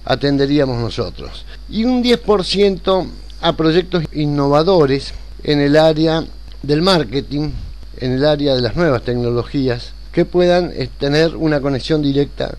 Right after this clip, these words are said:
con estos emprendimientos, tanto productivos como co-, comerciales,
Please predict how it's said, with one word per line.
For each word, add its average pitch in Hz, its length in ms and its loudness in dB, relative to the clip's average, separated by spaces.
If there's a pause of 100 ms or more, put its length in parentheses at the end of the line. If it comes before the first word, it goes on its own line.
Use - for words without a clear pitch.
(180)
con 127 320 -2
estos 147 400 0 (300)
emprendimientos, 139 720 0
tanto 135 240 -4
productivos 131 440 -2
como 123 200 -4
co-, 113 240 -4 (160)
comerciales, 131 640 -2